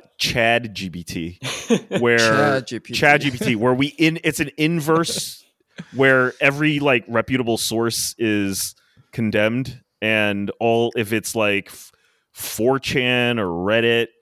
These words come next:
Speaker 1: or any, you know, any of that shit, it, it gets a stronger weighting. And I, and Chad G P T
Speaker 3: Yeah.
Speaker 1: will just say it like it is, you know?
Speaker 3: Yeah. Right
Speaker 1: Well,
Speaker 3: maxing.
Speaker 1: yeah,
Speaker 3: You gotta right
Speaker 1: <laughs> exactly,
Speaker 3: max.
Speaker 1: exactly.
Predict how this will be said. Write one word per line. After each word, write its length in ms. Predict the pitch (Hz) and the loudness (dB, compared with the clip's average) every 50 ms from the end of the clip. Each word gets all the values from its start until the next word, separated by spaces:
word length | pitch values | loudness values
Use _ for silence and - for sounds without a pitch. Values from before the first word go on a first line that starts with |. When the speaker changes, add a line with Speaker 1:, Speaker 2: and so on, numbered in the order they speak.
| _ _ _ _ _ _ _ _ _ _ _ - | _ _ _ _ _ _ _ _ _ _ _ -4
Speaker 1:
or 120 | 110 113 | -2 0
any, 380 | 117 120 127 123 120 120 87 117 | 2 2 2 2 2 0 -2 -2
you 80 | 117 | -2
know, 340 | 113 107 101 98 95 95 90 - | 0 0 0 0 -2 -4 -6 -4
any 180 | 110 117 120 123 | -4 -2 0 2
of 80 | 127 | 2
that 160 | 120 117 113 - | 2 2 0 -2
shit, 380 | - - 127 120 123 120 120 _ _ _ _ _ _ - | -4 -2 0 0 0 0 -2 _ _ _ _ _ _ -2
it, 180 | 117 117 110 - - | -2 -2 -2 0 0
it 180 | 127 120 95 | -2 -2 0
gets 240 | - 127 120 - - | 0 -2 0 0 -4
a 80 | 135 110 | -4 -4
stronger 560 | - - - - 113 110 110 117 104 113 110 | -2 -4 -4 0 0 0 0 0 -2 -2 -2
weighting. 460 | 95 98 98 104 110 117 117 127 127 _ _ _ _ _ _ _ _ _ _ _ _ _ _ _ _ - | 0 0 0 0 -2 -4 -6 -8 -14 _ _ _ _ _ _ _ _ _ _ _ _ _ _ _ _ -6
And 120 | - 127 127 | -2 0 2
I, 160 | 123 120 120 | 2 2 2
and 260 | - - 123 120 117 - | 0 0 -2 -2 -2 -2
Chad 320 | - 165 147 139 147 139 | 0 2 4 4 4 2
G 160 | 123 139 131 | 0 -4 -4
P 160 | 110 131 117 | -4 -4 -8
T 340 | 104 - 117 117 113 117 113 113 | -6 -4 -2 -2 0 0 0 -2
Speaker 3:
Yeah. 40 | - | -2
Speaker 1:
will 120 | - 107 95 | -4 -4 -4
just 200 | 107 104 - - | -2 -4 -2 -2
say 100 | 123 107 | -2 -4
it 120 | 87 92 | -4 -4
like 140 | 110 104 98 | -6 -6 -4
it 100 | 107 110 | -4 -4
is, 360 | 92 90 - - - - - _ - | -4 -6 -6 -10 -10 -12 -14 _ -10
you 120 | - 101 | -6 -4
know? 140 | 104 107 110 113 | -2 -2 -4 -2
Speaker 3:
Yeah. 320 | 147 160 160 135 117 95 - - - _ _ _ _ _ _ _ - | -2 0 0 0 -2 -4 -10 -18 -20 _ _ _ _ _ _ _ -4
Right 220 | 151 165 226 247 233 | 2 4 4 6 6
Speaker 1:
Well, 100 | 240 202 | 4 2
Speaker 3:
maxing. 440 | 185 165 - - 135 120 - - - _ _ _ _ _ _ _ _ _ _ - _ - | 2 0 -2 -6 -10 -10 -10 -14 -20 _ _ _ _ _ _ _ _ _ _ -20 _ -2
Speaker 1:
yeah, 180 | 123 139 131 - | 2 2 2 2
Speaker 3:
You 40 | 135 | 2
gotta 140 | 143 139 135 | 0 0 2
right 140 | 139 160 | 2 2
Speaker 1:
<laughs> 0 | |
exactly, 380 | 165 - 143 123 110 113 - 107 | 2 2 0 -2 -2 -2 -6 -10
Speaker 3:
max. 80 | - - _ _ _ - | -10 -12 _ _ _ 0
Speaker 1:
exactly. 520 | 104 123 104 110 104 101 - 95 98 - | 0 0 2 -2 -2 -2 -4 -8 -14 -14